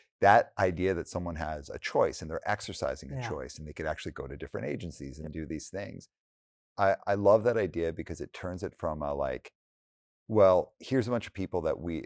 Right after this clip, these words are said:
Speaker 1: that we are going to go and deal with,"
Speaker 2: Yeah.
Speaker 1: versus, "Here are a bunch of, uh, who are a bunch of individuals who are empowered, who are gonna make decisions." Now, as we're talking about this, I can almost, like, feel the eyes rolling,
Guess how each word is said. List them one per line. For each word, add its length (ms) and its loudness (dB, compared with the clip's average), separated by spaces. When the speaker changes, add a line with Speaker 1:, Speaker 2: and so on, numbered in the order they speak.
Speaker 1:
that 220 -2
we 220 4
are 140 8
going 360 -4
to 540 -8
go 240 4
and 180 -8
deal 260 -2
with," 340 -8
Speaker 2:
Yeah. 120 -4
Speaker 1:
versus, 520 -4
"Here 260 0
are 80 6
a 60 0
bunch 240 -4
of, 220 -6
uh, 460 -6
who 120 0
are 220 0
a 80 -12
bunch 240 -2
of 60 -14
individuals 840 -6
who 100 -2
are 60 2
empowered, 500 0
who 60 -6
are 80 -4
gonna 160 -10
make 140 -12
decisions." 580 -12
Now, 180 0
as 200 6
we're 100 0
talking 340 0
about 200 0
this, 240 -4
I 60 -2
can 120 -4
almost, 260 -6
like, 220 -4
feel 320 0
the 180 0
eyes 320 -6
rolling, 500 -4